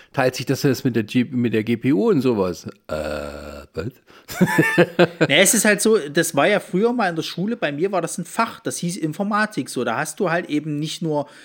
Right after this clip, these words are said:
Speaker 2: ähm,
Speaker 1: Ja, gibt's immer noch. <laughs>
Speaker 2: Ja, aber ich weiß ja nicht, was da beigebracht wird, so, also scheinbar nicht viel. Oder das Interesse ist halt einfach nicht da. Das Ding ist halt eben,
Speaker 1: Oder das
Speaker 2: dass,
Speaker 1: gibt's
Speaker 2: dass,
Speaker 1: gar nicht
Speaker 2: ich hab
Speaker 1: mehr.
Speaker 2: so ein bisschen das Gefühl, dass wir,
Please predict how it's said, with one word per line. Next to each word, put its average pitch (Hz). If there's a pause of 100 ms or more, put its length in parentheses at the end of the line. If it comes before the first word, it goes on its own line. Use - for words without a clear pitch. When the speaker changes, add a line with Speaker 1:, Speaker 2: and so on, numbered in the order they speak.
(280)
Speaker 2:
ähm, 135
Speaker 1:
Ja, 131
gibt's 92
immer 123
noch. -
<laughs> - (760)
Speaker 2:
Ja, 143
aber 151
ich 131
weiß 156
ja 156
nicht, 139
was 139
da 135
beigebracht 131
wird, 120
so, 131
also 113
scheinbar 135
nicht 123
viel. 208 (180)
Oder 131
das -
Interesse 185
ist 147
halt 117
einfach 110
nicht 185
da. 110
Das 110
Ding 165
ist 185
halt 156
eben, 151
Speaker 1:
Oder -
das 147
Speaker 2:
dass, -
Speaker 1:
gibt's 113
Speaker 2:
dass, 143
Speaker 1:
gar 160
nicht -
Speaker 2:
ich 175
hab 185
Speaker 1:
mehr. -
Speaker 2:
so 226
ein 190
bisschen 202
das 175
Gefühl, 208
dass -
wir, 214